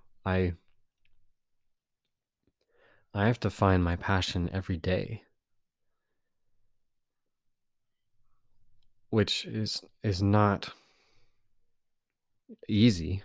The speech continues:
I have to, every day I wake up and I, some people, I, I assume these people who are famous and who have one passion, they wake up and they start working on their passion again, and they,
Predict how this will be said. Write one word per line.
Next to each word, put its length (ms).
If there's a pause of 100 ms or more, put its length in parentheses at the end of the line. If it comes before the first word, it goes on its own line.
(1600)
I 100
have 200
to, 280 (1600)
every 260
day 280
I 100
wake 260
up 220
and 360
I, 120 (1080)
some 340
people, 600 (500)
I, 240
I 100
assume 580
these 200
people 320
who 120
are 140
famous 520
and 180
who 140
have 420 (1600)
one 340
passion, 500
they 120
wake 280
up 200
and 140
they 80
start 320
working 360
on 100
their 100
passion 480
again, 320
and 160
they, 360